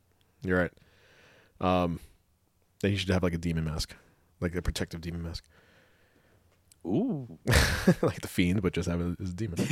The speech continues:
Speaker 1: Um,
Speaker 2: So the Fiend changes everybody,
Speaker 1: <laughs>
Speaker 2: which is why Andrade, I think, is gonna get something else.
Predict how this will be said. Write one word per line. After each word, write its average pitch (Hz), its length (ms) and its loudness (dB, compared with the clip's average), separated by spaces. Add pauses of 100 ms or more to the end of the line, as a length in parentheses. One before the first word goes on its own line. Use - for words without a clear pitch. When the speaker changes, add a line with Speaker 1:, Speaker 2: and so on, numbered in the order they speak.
(760)
Speaker 1:
Um, 107 360 10 (360)
Speaker 2:
So 101 80 -4
the 98 120 -2
Fiend 127 280 0
changes 95 380 -4
everybody, 95 400 0 (300)
Speaker 1:
<laughs> - 280 -2
Speaker 2:
which 92 160 0
is 90 100 -2
why 101 180 4
Andrade, 90 560 2
I 82 100 -4
think, 85 180 -10
is 82 100 -4
gonna 80 180 -8
get 69 160 -10
something - 280 -12
else. - 340 -12